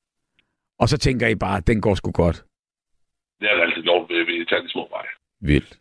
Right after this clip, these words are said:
Speaker 1: vildt.
Speaker 2: Og nej, det er ikke en skid fornuftigt, fordi igen, det er virkelig idiotisk.
Speaker 1: Jamen, og når man har prøvet det en gang, er det så ikke det, og så
Speaker 2: Jo, man kan så sige, at min kammerat er lige nu, så ligger han kører rundt uden kørekort, og har mistet sit kørekort tre gange på grund af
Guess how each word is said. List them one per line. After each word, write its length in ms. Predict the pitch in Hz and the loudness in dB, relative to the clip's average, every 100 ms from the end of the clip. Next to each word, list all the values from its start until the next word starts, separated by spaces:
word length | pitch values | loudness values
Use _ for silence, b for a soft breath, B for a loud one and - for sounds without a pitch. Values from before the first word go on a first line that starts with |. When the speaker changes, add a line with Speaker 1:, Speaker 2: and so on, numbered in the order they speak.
| _ | _
Speaker 1:
vildt. 380 | 80 64 - - _ _ _ _ _ _ _ - | -4 -2 -4 -16 _ _ _ _ _ _ _ -8
Speaker 2:
Og 140 | 104 | -4
nej, 140 | 98 95 - | -2 -2 -2
det 80 | 104 92 | -2 0
er 60 | |
ikke 180 | 92 90 | -4 -6
en 60 | 85 | -12
skid 200 | - 90 | -10 -8
fornuftigt, 420 | 87 90 - 82 | -6 -8 -8 -12
fordi 300 | 82 87 85 - - | -6 -4 -4 -6 -8
igen, 200 | 90 87 - | -6 -6 -8
det 80 | 98 | -2
er 260 | 98 95 87 | 0 0 0
virkelig 240 | 104 92 90 | -2 -4 -10
idiotisk. 460 | 85 85 - - - - - _ _ _ _ _ _ _ - | -8 -10 -10 -6 -6 -6 -16 _ _ _ _ _ _ _ -2
Speaker 1:
Jamen, 240 | 113 117 | 0 0
og 100 | 131 | -2
når 60 | 117 | -2
man 120 | 113 | 0
har 100 | 104 104 | 0 2
prøvet 180 | 120 127 | 2 2
det 160 | 139 | 0
en 120 | 143 | -2
gang, 240 | 120 117 117 | 0 0 0
er 60 | 113 | -2
det 100 | 104 | 0
så 100 | 127 | 0
ikke 160 | 120 - | 0 2
det, 260 | 120 127 | 2 2
og 100 | - | -2
så 180 | 101 120 117 110 104 104 104 _ _ - | -2 0 2 0 -4 -10 -16 _ _ -10
Speaker 2:
Jo, 60 | - - | -8 -2
man 80 | 90 | -2
kan 80 | 92 | 0
så 120 | 95 | -2
sige, 160 | 92 92 | -4 -6
at 60 | 87 | -6
min 80 | 85 | -4
kammerat 360 | 104 101 90 90 | -2 -2 -6 -8
er 100 | 92 | -4
lige 140 | 107 | -2
nu, 60 | 85 | -2
så 80 | 92 | -2
ligger 180 | 92 | -2
han 80 | 82 | -2
kører 140 | - 92 | -4 -2
rundt 140 | 92 | -2
uden 140 | 92 90 | -4 -2
kørekort, 600 | 107 113 - 101 101 95 90 | 2 2 2 2 2 0 -2
og 260 | 87 85 90 | 0 0 0
har 140 | 92 95 | 0 0
mistet 240 | 107 - | -4 -6
sit 80 | - | -8
kørekort 280 | 110 107 92 | -4 -2 -2
tre 200 | - 113 | 0 0
gange 260 | 92 90 92 | 0 -4 -6
på 40 | 92 | -8
grund 120 | |
af 60 | 95 | -6